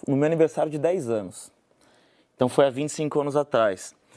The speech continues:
E aí, acho que eu já falei isso aqui algumas vezes, eu era o único, eu e meu irmão, a gente era os únicos moleques da escola, da igreja, da família do meu pai, da família da minha mãe, que tinha os pais,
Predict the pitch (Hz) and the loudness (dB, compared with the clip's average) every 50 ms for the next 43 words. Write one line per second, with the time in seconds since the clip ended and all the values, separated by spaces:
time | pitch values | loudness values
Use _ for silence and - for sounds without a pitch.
0 | - - - - - _ _ - - 160 160 170 185 226 233 185 147 - 151 - | -20 -20 -20 -20 -20 _ _ 0 2 4 4 4 2 0 0 0 0 0 0 -2
1 | - 196 180 185 180 - 185 165 170 - 175 160 - 165 160 151 160 165 160 139 | -2 -2 -2 -2 0 -2 -2 -2 -2 -2 -4 -4 0 -2 -2 0 -2 -2 -2 0
2 | 127 131 123 123 143 147 - 202 214 208 214 233 254 277 - - - 247 240 190 | 0 -2 0 0 0 2 2 2 0 0 0 0 -2 -4 -6 -4 -2 0 2 2
3 | 156 143 160 165 165 160 165 165 143 147 151 151 151 143 143 156 151 - 170 160 | 2 2 2 2 0 0 -2 -2 -2 0 0 0 0 0 -2 -4 -4 -2 -2 0
4 | 156 151 175 196 202 220 208 170 180 170 156 143 135 - - - - - - - | 0 -2 -4 -4 -4 -6 -4 -4 -2 0 0 -2 -2 -4 -10 -20 -20 -20 -20 -20
5 | - - - - 127 139 143 - - - 147 143 139 135 135 131 131 131 - _ | -20 -8 -2 2 2 2 2 0 -2 2 2 4 4 4 2 0 -2 -4 -8 _
6 | _ _ _ - 104 123 131 135 120 127 127 131 131 127 117 123 127 127 127 - | _ _ _ -2 0 2 2 2 2 2 2 4 4 4 2 0 -2 -4 -4 -4
7 | 110 110 117 - 160 147 165 - 202 190 190 175 160 - 147 139 135 139 139 131 | -4 -4 -2 -2 -4 -2 0 0 0 2 0 -2 0 2 2 4 4 4 0 -2
8 | - - - - - - 117 117 - 139 147 160 170 165 175 170 170 160 147 143 | -8 -16 -20 -10 -6 -6 -4 -2 -2 -2 2 2 2 2 2 0 0 -2 -2 -2
9 | 147 151 151 151 - 165 160 147 - - 151 147 151 156 151 - - - | -2 -4 -4 -6 -6 -6 -6 -6 -4 0 2 2 2 2 -2 -8 -14 -16